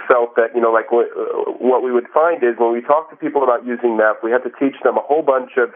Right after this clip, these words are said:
things to just get going, right? Not huge, but enough. We have to understand what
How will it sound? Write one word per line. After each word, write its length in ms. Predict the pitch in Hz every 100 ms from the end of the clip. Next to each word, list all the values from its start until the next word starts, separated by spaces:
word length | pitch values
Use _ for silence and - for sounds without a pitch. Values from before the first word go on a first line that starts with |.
| -
things 460 | 123 117 101 98 - _ _ _ _ _
to 60 | -
just 320 | - 151 151 147
get 220 | 131 123 120
going, 400 | 113 104 92 90
right? 320 | 95 95 - -
Not 320 | 180 254 -
huge, 460 | 190 165 110 110 -
but 180 | 120 110 - - -
enough. 400 | 127 127 107 87 -
We 60 | 113
have 160 | 120
to 60 | 143
understand 400 | 123 120 143 131
what 100 | 127